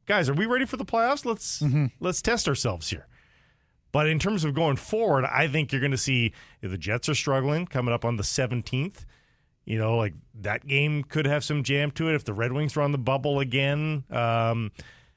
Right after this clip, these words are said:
Speaker 1: you know, they, they, they've got two versus the Red Wings.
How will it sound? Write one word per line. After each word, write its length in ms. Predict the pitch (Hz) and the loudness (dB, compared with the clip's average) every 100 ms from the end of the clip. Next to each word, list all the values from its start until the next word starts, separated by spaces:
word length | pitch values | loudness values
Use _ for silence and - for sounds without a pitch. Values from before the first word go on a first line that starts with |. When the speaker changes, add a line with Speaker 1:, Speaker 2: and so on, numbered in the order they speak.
| _ _ - | _ _ -10
Speaker 1:
you 160 | - | -2
know, 100 | 120 | 0
they, 200 | 117 127 | 2 0
they, 460 | 127 117 123 123 123 113 - - - - | 0 -2 -2 -2 -6 -12 -16 -16 -16 -10
they've 180 | 156 127 | -4 -2
got 160 | 113 - | -2 -2
two 220 | - 165 | -2 0
versus 320 | 131 117 98 | 0 0 0
the 100 | 110 | 0
Red 220 | 104 107 | 0 0
Wings. 340 | 98 110 143 | -2 -4 -6